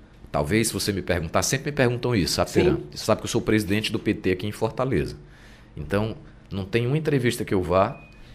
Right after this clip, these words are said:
Speaker 1: que as pessoas não me perguntem isso. "Mas vocês não fazem nenhuma autocrítica, né? Qual foi o erro
Speaker 2: É,
Speaker 1: que
Speaker 2: isso
Speaker 1: vocês
Speaker 2: sempre é cobrado
Speaker 1: cometeram?"
Speaker 2: do P T, né?
Speaker 1: Não é? Eu digo, eu fa-, acho que, com toda certeza, há, há erros que foram cometidos, mas entre eles eu quero citar.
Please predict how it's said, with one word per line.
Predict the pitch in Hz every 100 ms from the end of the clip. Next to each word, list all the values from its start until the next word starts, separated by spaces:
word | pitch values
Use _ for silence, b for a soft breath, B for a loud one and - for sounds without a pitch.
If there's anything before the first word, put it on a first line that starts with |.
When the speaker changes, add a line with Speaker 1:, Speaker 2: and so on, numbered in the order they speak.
| b
Speaker 1:
que | -
as | 95
pessoas | - 101 101
não | 101
me | 104
perguntem | 101 98 95 107 98
isso. | 64 - b b -
"Mas | 156
vocês | 185
não | 175
fazem | 170 113 104
nenhuma | 95 113
autocrítica, | 143 - 85 - 82 85 85 - - - - -
né? | 95 98 -
Qual | - 123
foi | - 139
o | 120
erro | 120
Speaker 2:
É, | 170
Speaker 1:
que |
Speaker 2:
isso | 175
Speaker 1:
vocês | - 98
Speaker 2:
sempre | 196 220
é |
cobrado | 214 214 196 180 160
Speaker 1:
cometeram?" |
Speaker 2:
do | 180
P | 196
T, | 202 131 113
né? | 90
Speaker 1:
Não | 95
é? | 123 147 B B B
Eu | -
digo, | 85 76 -
eu | - 98 92 - - -
fa-, | - 101 78
acho | 73 -
que, | 104 78 - -
com | - 92
toda | - 82
certeza, | 82 87 - 95 110 95
há, | 78 60 73
há |
erros | 78 78
que | -
foram | 80 73
cometidos, | 85 78 - 107 107 - -
mas | 95 92
entre | 104 101
eles | 104
eu | 107
quero | 104
citar. | - - 73 62